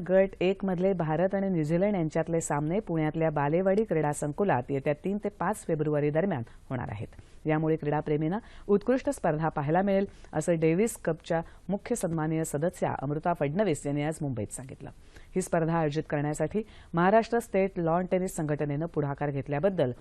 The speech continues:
त्यांनी संतोष व्यक्त केला. जनतेनं मोठ्या संख्येनं या सामन्यांना प्रतिसाद देऊन भारतीय संघाला प्रोत्साहन द्यावं,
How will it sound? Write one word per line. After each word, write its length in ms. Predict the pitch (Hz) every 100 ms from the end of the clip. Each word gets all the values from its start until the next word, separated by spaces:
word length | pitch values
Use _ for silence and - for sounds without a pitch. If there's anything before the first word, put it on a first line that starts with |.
| - -
त्यांनी 260 | 180 147 139 - -
संतोष 360 | 160 156 185 -
व्यक्त 220 | - -
केला. 200 | - 87 - - - - -
जनतेनं 380 | 175 190 190 190
मोठ्या 260 | 170 165 170
संख्येनं 420 | 165 151 160 190
या 80 | 190
सामन्यांना 520 | 147 143 151 165 180
प्रतिसाद 460 | 160 143 143 185
देऊन 260 | 170 190 190
भारतीय 340 | 151 151 170
संघाला 420 | 196 156 151 151 156
प्रोत्साहन 480 | 143 139 - 208
द्यावं, 260 | 190 160